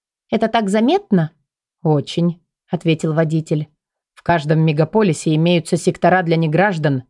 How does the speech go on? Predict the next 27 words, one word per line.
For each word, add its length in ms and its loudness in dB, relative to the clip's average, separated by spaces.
Эти 220 2
районы 640 2
не 140 4
вызывают 580 2
интереса 520 2
у 60 2
большинства 640 0
людей, 520 0
но 280 2
не 160 0
у 100 4
вас. 420 -2
Логично 600 0
предположить, 880 -2
что 220 -2
вы 140 0
из 100 -6
провинции. 760 0
В 160 -2
маленьких 560 2
городках 520 0
специальных 760 -2
улиц 320 0
для 200 -2
неграждан 580 0
обычно 400 -2
нет". 360 0